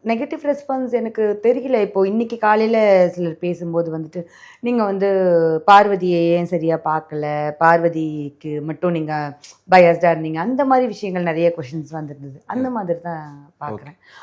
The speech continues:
Speaker 2: ஓகே.
Speaker 1: ஆ, அது அப்புறம் எஃப் ஜே பத்தி
Speaker 2: ம், ம்,
Speaker 1: கேட்குற
Speaker 2: ம்.
Speaker 1: விஷயங்கள். ஆ.
Speaker 2: ஓகே. முதல் வாரம் கனியக்காவை பார்க்கும்போது எங்களுக்கு என்ன தோணுச்சுன்னா, ரொம்ப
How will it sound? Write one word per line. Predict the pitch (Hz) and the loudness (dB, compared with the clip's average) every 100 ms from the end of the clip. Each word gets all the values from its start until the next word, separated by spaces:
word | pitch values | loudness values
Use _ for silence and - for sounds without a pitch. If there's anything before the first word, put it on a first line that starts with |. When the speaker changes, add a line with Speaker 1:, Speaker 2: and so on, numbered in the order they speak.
| - | -14
Speaker 2:
ஓகே. | 190 | -2
Speaker 1:
ஆ, | 208 190 | 2 4
அது | 190 226 262 | 2 2 0
அப்புறம் | 254 233 226 196 | 0 -6 -6 -6
எஃப் | 185 196 | -4 -4
ஜே | 196 214 | 0 0
பத்தி | 180 170 | 0 -2
Speaker 2:
ம், | 131 | -4
ம், | |
Speaker 1:
கேட்குற | 120 117 139 | -4 -6 -8
Speaker 2:
ம். | |
Speaker 1:
விஷயங்கள். | 143 110 147 139 139 - | -10 -12 -12 -12 -14 -16
ஆ. | 143 | -10
Speaker 2:
ஓகே. | 107 139 85 _ | -10 -10 -18 _
முதல் | 139 180 262 | -2 0 2
வாரம் | 240 220 | 0 -2
கனியக்காவை | 170 151 165 151 139 | -4 -4 -6 -6 -8
பார்க்கும்போது | 127 120 120 123 131 113 | -6 -8 -8 -10 -10 -10
எங்களுக்கு | 110 | -12
என்ன | 101 113 | -14 -14
தோணுச்சுன்னா, | 107 107 98 - 123 143 | -14 -16 -16 -16 -14 -12
ரொம்ப | 123 165 | -10 -12